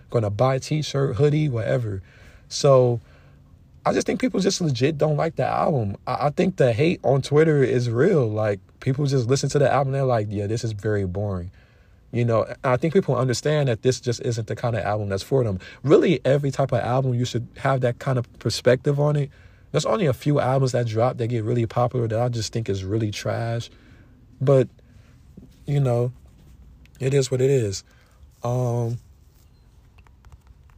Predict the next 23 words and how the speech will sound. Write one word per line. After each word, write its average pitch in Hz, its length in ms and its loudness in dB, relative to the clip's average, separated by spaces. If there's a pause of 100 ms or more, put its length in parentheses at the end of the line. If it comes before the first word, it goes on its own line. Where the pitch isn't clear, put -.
(1300)
hold 113 200 -8
on, 107 220 -6
hold 110 180 -8
on. 104 300 -8 (300)
I'm 107 240 -8 (120)
texting - 320 -8
somebody. 120 600 -4 (640)
Hold 107 200 -8
on, 104 200 -4
sorry 110 280 -4
about 104 220 -2
that. 127 240 2 (760)
Um, 123 520 2 (1600)
so 139 580 6 (520)
the 127 100 2
next 156 200 4
thing 160 160 4
I 127 120 2
wanted 127 240 2
to 117 80 0
touch 147 320 4
on 117 240 6
was 113 340 4